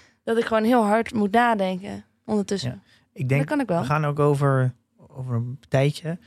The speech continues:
Speaker 1: Mhm.
Speaker 2: gaan we dit nog eens terugpakken. En dan kan ik uitleggen wat ik hier geleerd heb, hoe ik dat ga implementeren in, eh, in P D T.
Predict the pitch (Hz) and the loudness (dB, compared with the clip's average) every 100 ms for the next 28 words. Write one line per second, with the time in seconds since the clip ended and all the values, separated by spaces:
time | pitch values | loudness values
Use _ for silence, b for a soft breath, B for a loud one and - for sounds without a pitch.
0 | b - 208 135 123 135 151 160 139 123 | b -4 -2 0 -2 -2 0 2 2 0
1 | - 156 - 160 190 226 - _ 131 123 | 0 -2 0 -2 0 -2 -4 _ -6 -4
2 | 123 139 131 - 143 147 135 - 131 135 | -4 -4 -4 -2 -2 0 0 -2 -6 -6
3 | b b - 135 139 - 151 139 131 131 | b b -4 -2 0 2 4 4 2 4
4 | 156 156 160 214 - _ - 131 135 131 | 2 2 -2 -2 -6 _ -2 2 4 4
5 | 117 - 135 123 120 117 127 120 117 123 | 0 0 -2 -2 -2 -2 0 0 -2 -6
6 | 117 113 110 107 110 113 _ _ _ 123 | -6 -6 -6 -6 -8 -10 _ _ _ -8
7 | 117 117 120 | -4 -6 -6